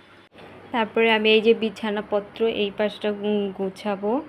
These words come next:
এই ঘরের বিছানাপত্র তো আমি আবার, ছেলেও স্নান টান করে নিচেই চলে গেছে, ওকে করিয়ে দিয়েছি। এই পাশের বিছানাগুলো একটু গুছিয়ে নিচ্ছি। কিছুদিন আগে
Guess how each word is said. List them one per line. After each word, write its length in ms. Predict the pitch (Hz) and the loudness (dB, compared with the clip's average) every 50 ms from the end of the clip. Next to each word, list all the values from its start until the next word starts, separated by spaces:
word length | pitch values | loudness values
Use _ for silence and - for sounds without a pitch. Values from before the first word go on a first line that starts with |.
| - - - - - - - | -12 -20 -20 -20 -20 -10 -4
এই 140 | 214 202 196 | -2 -2 -2
ঘরের 300 | 202 220 214 208 226 214 | 0 0 0 0 0 -2
বিছানাপত্র 640 | 202 202 196 - 214 202 208 202 214 202 202 - 214 214 | -4 -8 -8 -6 -6 -6 -4 -2 -4 -4 -4 -4 -8 -6
তো 100 | 208 - 214 | -2 -2 -2
আমি 200 | 196 196 196 202 | -2 0 0 0
আবার, 200 | 196 190 202 208 202 208 220 - | 0 0 0 0 0 -2 -6 -12
ছেলেও 360 | - - 220 202 196 202 208 208 208 202 208 208 - - - - | -8 -4 -2 0 0 0 0 -2 -2 -4 -6 -8 -12 -18 -20 -20
স্নান 300 | - - 220 202 196 196 | -12 -6 -4 -4 -4 -2
টান 160 | 190 214 214 220 | -2 -4 -4 -4
করে 200 | 220 220 208 220 | -2 -2 0 0
নিচেই 320 | 220 214 202 190 - 196 202 - | 0 -2 -4 -4 -8 -8 -8 -6
চলে 240 | 226 208 202 196 196 | -4 -2 0 0 0
গেছে, 340 | 196 190 196 196 - - 247 311 - - - - - - - - - - | 0 -2 -6 -6 -6 -6 -6 -6 -6 -10 -20 -20 -20 -20 -20 -16 -12 -10
ওকে 200 | 208 185 - 233 | -8 -4 -4 -4
করিয়ে 380 | 226 233 220 208 208 214 220 214 | -2 -2 0 0 2 2 2 2
দিয়েছি। 460 | 208 214 214 214 214 220 214 - 254 277 320 330 302 269 | 0 0 0 0 0 -2 -2 -4 -4 -4 -4 -6 -8 -8
এই 120 | 220 202 | -8 -8
পাশের 320 | 202 - 202 190 - 226 214 | -6 -6 -6 -4 -2 -4 -4
বিছানাগুলো 680 | 196 202 196 202 226 214 202 202 202 202 202 208 208 226 | -4 -6 -8 -8 -8 -6 -6 -6 -6 -6 -6 -4 -4 -4
একটু 240 | 233 220 220 - 233 220 | -4 -4 -6 -8 -8 -6
গুছিয়ে 480 | 202 202 202 196 196 - - 202 208 208 | -6 -4 -4 -6 -6 -6 -4 -4 -2 -2
নিচ্ছি। 580 | 208 208 202 - - - - - - - 240 277 349 - - - - - - - - - - - - - - - - - - - - - - - - - - - - 240 240 - - - - - - - - - - - - - - - - - | -2 -4 -6 -8 -12 -18 -20 -10 -4 -2 0 0 0 -2 -6 -16 -20 -20 -20 -20 -20 -20 -20 -20 -20 -20 -20 -20 -20 -20 -20 -20 -20 -20 -20 -20 -20 -20 -20 -20 -20 -20 -20 -20 -20 -20 -20 -20 -20 -20 -20 -20 -20 -20 -20 -20 -20 -20 -10 -4
কিছুদিন 460 | - 262 254 - 262 247 262 262 254 254 | -4 -4 -4 -4 -4 -2 0 0 0 0
আগে 260 | 233 226 220 240 | 0 0 2 2